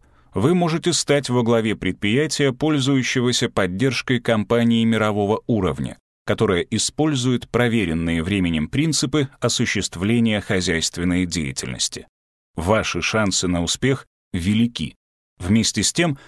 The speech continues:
можно назвать и целый ряд недостатков. От вас потребуется принять на себя имущественную ответственность, поставив свою подпись под франшизой, нанять и обучить работников, внедрить систему товарного учета,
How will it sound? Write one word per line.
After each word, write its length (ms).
можно 420
назвать 560
и 80
целый 420
ряд 380
недостатков. 840
От 180
вас 200
потребуется 640
принять 380
на 80
себя 400
имущественную 960
ответственность, 760
поставив 500
свою 320
подпись 460
под 180
франшизой, 760
нанять 640
и 100
обучить 480
работников, 760
внедрить 540
систему 520
товарного 540
учета, 540